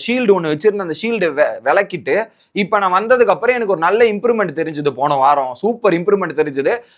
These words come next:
திட்டு வாங்கினாலும் பரவாயில்லன்றதுக்காக நான் வந்தேன். அது எனக்கு நல்லா இருக்கு. நீ கூட அந்த ஷீல்டு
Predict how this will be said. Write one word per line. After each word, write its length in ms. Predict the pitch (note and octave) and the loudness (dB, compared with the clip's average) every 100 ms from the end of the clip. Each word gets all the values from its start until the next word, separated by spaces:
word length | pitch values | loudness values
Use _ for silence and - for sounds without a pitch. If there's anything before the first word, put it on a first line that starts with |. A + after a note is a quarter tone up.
| _ A3+ | _ -2
திட்டு 200 | G3+ D4+ | 2 4
வாங்கினாலும் 440 | C4+ B3+ B3 B3 B3 | 4 4 2 2 4
பரவாயில்லன்றதுக்காக 1080 | G3+ G#3 G#3 G3 F3+ E3 D3+ F3 G#3 G3 D3 | 4 6 4 2 0 -2 2 2 2 0 -2
நான் 180 | C3+ | 0
வந்தேன். 380 | C3+ D#3+ F#3 A3 D#4+ | 0 -2 0 -2 0
அது 160 | F#3 G3+ | 0 0
எனக்கு 180 | F#3 | 2
நல்லா 280 | E3 F#3 A3 | 2 4 4
இருக்கு. 520 | F#3+ F3 D3 C#3 C3+ - _ _ | 4 0 2 0 0 -8 _ _
நீ 240 | F3 B3 | -2 0
கூட 220 | A3 C4 | 2 2
அந்த 160 | C4+ G3+ | 4 0
ஷீல்டு 260 | A3+ B3 A3 | -2 0 0